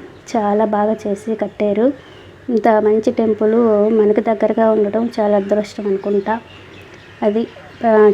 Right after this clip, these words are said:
చూడలేని వాళ్ళు చూడండి, చూసి ఆనందించండి, ఆ స్వామిని మనసులో స్మరించండి. ఇంక ఈరోజు ఏకాదశి కూడా ఉన్నందువల్ల ఈ, ఈ దర్శనము,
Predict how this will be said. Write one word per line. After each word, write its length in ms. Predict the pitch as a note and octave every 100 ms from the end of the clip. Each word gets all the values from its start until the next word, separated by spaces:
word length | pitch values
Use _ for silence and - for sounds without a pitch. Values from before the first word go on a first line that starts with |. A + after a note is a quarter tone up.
| G3+
చూడలేని 520 | A#3 A3+ A#3+ A#3 A3+
వాళ్ళు 260 | G#3+ A3 C4 -
చూడండి, 480 | A3+ A3 A#3 A3 B3+ D4+ - - - - - - - -
చూసి 260 | A#3+ A#3 A#3 G#3+
ఆనందించండి, 840 | A3 A#3 A3 G#3 G#3 G3+ G#3 B3 A#3
ఆ 40 |
స్వామిని 460 | A3+ - A3 G#3+ A#3
మనసులో 480 | A3+ G#3+ G#3+ A#3 A3+
స్మరించండి. 800 | - A3 G#3+ G#3+ - A3 G#3 G#3+ - - - - - - -
ఇంక 180 | G#3+
ఈరోజు 380 | A3 A3 A3 A3+ A#3
ఏకాదశి 500 | A3 A#3+ A#3 A3 A3+
కూడా 280 | A3+ A3 A3
ఉన్నందువల్ల 640 | G#3+ G#3+ A3 A3 G#3+ G#3 A#3 B3 A3 A3+ A3+
ఈ, 40 | A#3 A3+ - - - - B3
ఈ 60 |
దర్శనము, 600 | A3 A3+ A3 B3 A3+ A3+